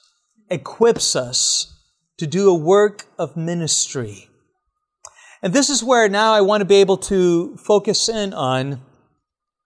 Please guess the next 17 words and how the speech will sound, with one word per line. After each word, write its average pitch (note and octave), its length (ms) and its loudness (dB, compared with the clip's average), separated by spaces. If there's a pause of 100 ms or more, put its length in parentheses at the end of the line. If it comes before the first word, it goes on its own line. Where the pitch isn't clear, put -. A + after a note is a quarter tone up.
our D#3 200 2
role C3+ 880 0 (880)
as D#3 300 -2
useful A#3 1080 -2
vessels F#3+ 1040 -2
of D#3 180 -4
honor, D3 520 -6 (960)
as E3 200 0
men A#3 200 2
and B3 160 2
women A3 280 2
who F#3 140 2
are F#3 100 4
useful A3 560 -2
for - 140 -4
the F#3 120 -4
Master. F3 760 -4